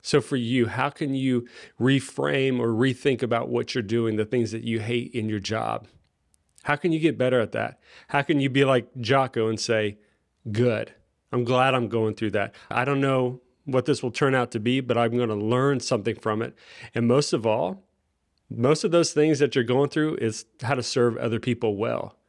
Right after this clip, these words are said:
Because if you can't serve people, you can't have your own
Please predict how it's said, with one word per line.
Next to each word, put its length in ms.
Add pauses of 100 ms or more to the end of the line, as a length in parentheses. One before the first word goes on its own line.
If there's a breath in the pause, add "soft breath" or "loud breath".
(380)
Because 260
if 80
you 80
can't 340
serve 280
people, 560
you 120
can't 260
have 240
your 140
own 220